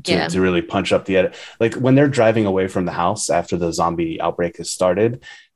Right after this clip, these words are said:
Speaker 1: they, they have this really, uh, effective way of showing them running over zombies, which is they show someone running up to the car, and
Speaker 2: Yep.
Speaker 1: then they cut back to inside the car, and they just,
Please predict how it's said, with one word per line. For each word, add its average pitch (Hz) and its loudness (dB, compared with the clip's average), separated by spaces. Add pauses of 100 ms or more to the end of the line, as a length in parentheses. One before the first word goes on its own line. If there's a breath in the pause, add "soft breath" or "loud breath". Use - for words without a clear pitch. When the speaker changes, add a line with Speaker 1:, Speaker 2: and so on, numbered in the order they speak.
(140)
Speaker 1:
they, 107 0
they 107 2
have 110 2
this 98 -4
really, 101 2
uh, 92 -6
effective 98 0
way 92 2
of 82 -4
showing 90 -2
them 82 -4
running 87 0
over 80 -2
zombies, 82 -2
which 87 -6
is 82 -4
they 90 -2
show 104 2
someone 95 0
running 95 0
up 92 0
to 92 -6
the 90 -10
car, 92 2 (440 loud breath)
and 95 2
Speaker 2:
Yep. 95 2
Speaker 1:
then 92 0
they 92 -4
cut - -2
back 98 0
to 92 -2
inside 92 0
the 90 -6
car, 95 0
and 90 0
they 90 -2
just, 87 -6